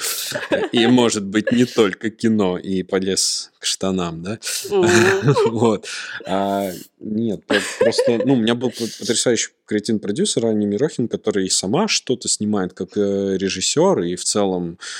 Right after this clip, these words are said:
Speaker 1: э, делает это очень хорошо, досконально и дотошно. И вот я как бы, например, касаемо Ани, вот у неё тоже есть очень классный,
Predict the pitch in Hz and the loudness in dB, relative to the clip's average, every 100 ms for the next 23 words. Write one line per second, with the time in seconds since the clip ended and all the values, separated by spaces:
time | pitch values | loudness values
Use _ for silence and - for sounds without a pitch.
0 | - - 95 90 87 90 95 90 90 95 | -12 -4 -2 -2 -4 0 -2 -2 -2 0
1 | 92 95 - 95 92 90 87 85 85 - | 0 0 0 -2 -4 -6 -6 -10 -14 -10
2 | - 92 - 95 85 - 95 92 92 92 | -6 -2 -2 -4 -4 -6 -6 -6 -4 -6
3 | 92 104 170 220 - 107 95 98 110 107 | -6 -4 -2 -4 -2 -2 -2 -2 -2 -4
4 | - 90 117 120 107 95 95 98 95 92 | -4 0 0 0 -2 -2 -2 -2 -2 -2
5 | 87 - - - _ 101 95 95 101 202 | -6 -12 -18 -18 _ -4 -2 0 2 2
6 | 196 95 95 92 _ _ _ - 95 92 | 0 0 -4 -4 _ _ _ -4 -2 -2
7 | 90 92 117 98 82 85 92 95 101 92 | -2 -2 -2 -2 -4 -6 -2 0 -2 -6
8 | 82 82 80 - 98 104 - 90 - 85 | -10 -10 -10 -6 -4 -4 -6 -6 -4 -6
9 | 82 82 | -12 -14